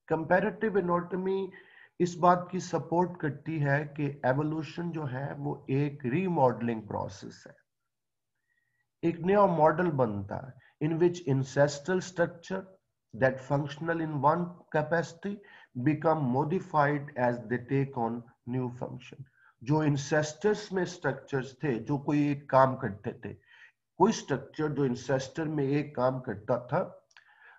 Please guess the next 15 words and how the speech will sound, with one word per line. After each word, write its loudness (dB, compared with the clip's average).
जब 2
उसको 0
नए 4
एनवायरनमेंट 0
में 0
नई 4
requirement 4
पूरी 0
करने -4
के -4
लिए -4
different 0
काम 0
करना -4
पड़ा, -4